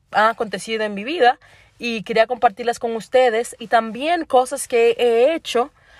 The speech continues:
en este proceso para poder ayudarme en mi crecimiento personal, ¿verdad? En, en el amor propio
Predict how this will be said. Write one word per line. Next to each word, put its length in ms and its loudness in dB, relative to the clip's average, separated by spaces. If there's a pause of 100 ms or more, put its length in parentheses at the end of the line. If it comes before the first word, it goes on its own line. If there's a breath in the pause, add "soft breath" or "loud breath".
(200 soft breath)
en 140 -4
este 220 -2
proceso 420 -2
para 200 2
poder 260 0
ayudarme 680 0 (160)
en 680 -6 (500)
mi 160 -6
crecimiento 580 -4
personal, 400 -4
¿verdad? 260 2
En, 440 -6
en 220 -6
el 100 0
amor 260 -2
propio 580 -2